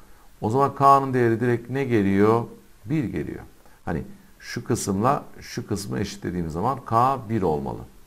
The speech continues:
Cevap B çıkacak. Küçültelim.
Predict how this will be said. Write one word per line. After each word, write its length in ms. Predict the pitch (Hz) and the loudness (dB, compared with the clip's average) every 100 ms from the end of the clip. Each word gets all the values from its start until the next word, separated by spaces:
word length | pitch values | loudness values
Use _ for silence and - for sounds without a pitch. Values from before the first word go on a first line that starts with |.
| - | -12
Cevap 520 | - 110 127 135 - | -2 2 4 2 0
B 200 | 113 98 | 2 2
çıkacak. 360 | - - - - - - - - - - _ - - - - - - - _ _ _ - - - - - - - | 0 -10 -12 -14 -16 -20 -20 -20 -20 -20 _ -20 -20 -20 -20 -20 -20 -20 _ _ _ -20 -20 -20 -20 -20 -20 -12
Küçültelim. 800 | 131 135 135 - 120 104 143 | -8 -4 -4 2 2 2 0